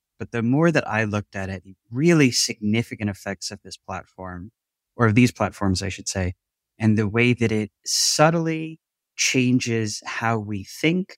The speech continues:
how we consume information, even form our own identities and our own sense of right and wrong. And it's easy to miss that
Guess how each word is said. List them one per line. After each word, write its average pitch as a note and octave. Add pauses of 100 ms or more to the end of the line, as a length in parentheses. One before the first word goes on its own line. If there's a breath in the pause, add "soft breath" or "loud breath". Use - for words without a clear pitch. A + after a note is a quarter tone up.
(120)
how A#2
we G#2+
consume D3
information, B2
even A2+
form C3+
our A#2
own G#2+
identities C3
and A2+
our A2
own A#2
sense A2
of F#2+
right G2+
and G2+
wrong. G2+
And G#2
it's -
easy G#3
to C3+
miss A#2
that F#2